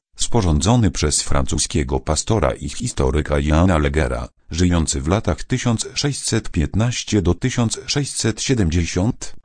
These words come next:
jednego z waldensjańskich przepisywaczy kopistów, skryptorów, zawiera podane z pierwszej ręki informacje o ich działalności opatrzone rysunkami.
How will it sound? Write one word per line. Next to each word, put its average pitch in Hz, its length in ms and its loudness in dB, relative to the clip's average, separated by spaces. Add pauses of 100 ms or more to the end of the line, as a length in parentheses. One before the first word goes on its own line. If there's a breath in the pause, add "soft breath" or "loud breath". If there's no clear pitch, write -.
(120)
jednego 107 520 2
z 95 80 -2
waldensjańskich 76 1120 0
przepisywaczy 85 880 0
kopistów, - 720 0
skryptorów, - 800 0 (220)
zawiera 101 440 2
podane 95 460 0
z - 100 0
pierwszej 113 580 0
ręki 117 420 2
informacje 90 720 0
o 76 100 -4
ich 80 260 -2
działalności 78 800 0
opatrzone 90 640 2
rysunkami. 71 800 0